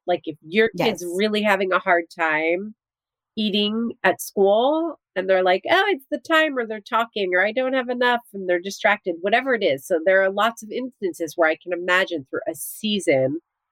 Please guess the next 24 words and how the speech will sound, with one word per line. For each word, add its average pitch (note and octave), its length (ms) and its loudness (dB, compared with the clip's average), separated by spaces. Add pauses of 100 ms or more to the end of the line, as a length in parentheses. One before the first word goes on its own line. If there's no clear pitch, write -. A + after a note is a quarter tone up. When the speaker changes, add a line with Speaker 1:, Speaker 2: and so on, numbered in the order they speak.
(260)
Speaker 1:
you're F#3 300 2
really G#3+ 380 2
trying F3+ 440 2
hard D#3 460 0
to E3 100 -16
get - 200 -4
your D#3 140 -6 (140)
kid C#3+ 360 0 (140)
to D3 340 4 (640)
eat F3 280 -2
more D#3 400 2
food C#3 300 -4
at - 160 -2
lunchtime B2+ 840 -4
so - 200 -2
that C#3+ 240 2
they C#3 340 4
aren't C#3 380 0 (320)
totally D3+ 580 0
insane C3+ 520 -6
at - 160 -12
the B2+ 120 -2
end C3 160 -4
of C3+ 160 -2